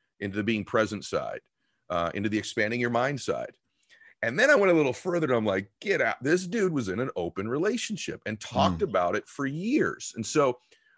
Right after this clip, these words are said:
Speaker 1: I'm really curious, because I think I'm right when I say this, that you were in this open relationship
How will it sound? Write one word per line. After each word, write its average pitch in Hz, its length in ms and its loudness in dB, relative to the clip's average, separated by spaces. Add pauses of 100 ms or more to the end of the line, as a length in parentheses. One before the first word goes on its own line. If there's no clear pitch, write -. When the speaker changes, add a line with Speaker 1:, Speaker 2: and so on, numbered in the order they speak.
(140)
Speaker 1:
I'm 233 240 2 (220)
really 240 420 0
curious, 113 800 0 (680)
because 117 340 0
I 127 140 4
think 220 320 2
I'm 127 100 4
right 113 120 4
when 110 100 0
I 101 40 0
say 107 140 2
this, 110 180 0
that 110 180 0 (300)
you 113 120 0
were 139 60 0
in 151 60 0
this 143 120 0
open 143 240 2
relationship 120 760 0